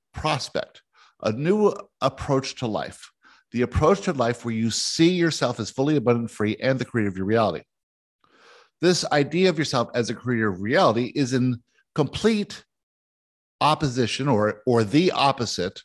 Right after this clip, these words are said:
to seeing yourself as a victim. So imagine seeing yourself as a victim your entire life up to this point. You've wanted people to be different.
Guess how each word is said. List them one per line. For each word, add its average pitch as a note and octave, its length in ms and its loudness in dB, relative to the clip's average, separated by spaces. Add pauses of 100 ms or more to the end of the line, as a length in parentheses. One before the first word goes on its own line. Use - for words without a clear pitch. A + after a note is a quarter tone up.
(320)
to E3 100 0
seeing B2 260 2
yourself A#2 360 0
as G2 100 -8
a A#2 60 -4
victim. E3+ 360 -2 (840)
So D#3 100 2
imagine F#3+ 380 2
seeing D3 180 -2
yourself A#2 280 2
as G#2 120 -4
a G2+ 40 -4
victim G#2+ 580 -2 (160)
your G2+ 120 0
entire G2 360 -2
life F#2 280 -6
up - 120 -14
to F#2+ 80 -14
this F2 140 -14
point. - 260 -16 (1000)
You've G#2 220 -2 (340)
wanted C#3 380 0
people C#3+ 260 0
to C#3 100 -4
be A2+ 120 0
different. - 420 -8